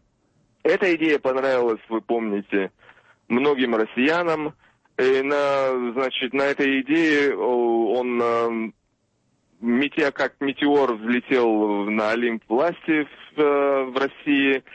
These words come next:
Так что думаю, что, м, и цена чисто символическая, знаете, э, это конфликт имеет такую борьбу символов, что ли, такую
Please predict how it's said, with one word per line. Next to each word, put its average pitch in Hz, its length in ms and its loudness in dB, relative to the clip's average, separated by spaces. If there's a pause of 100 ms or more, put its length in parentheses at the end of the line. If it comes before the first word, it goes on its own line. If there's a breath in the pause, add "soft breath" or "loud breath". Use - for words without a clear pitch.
(380 loud breath)
Так 190 160 0
что 233 180 0
думаю, 233 380 2
что, 214 380 0 (180)
м, 180 240 -16 (360)
и 147 240 -8 (1160)
цена 208 280 0 (260)
чисто 190 400 -4
символическая, 180 1040 -2
знаете, 135 480 -2
э, 143 800 0
это 160 260 -4 (400)
конфликт 160 500 -4
имеет 165 340 -2
такую 156 460 0 (480 loud breath)
борьбу 160 460 0 (160)
символов, 127 640 0
что 117 200 -2
ли, 107 240 0 (120)
такую 113 400 0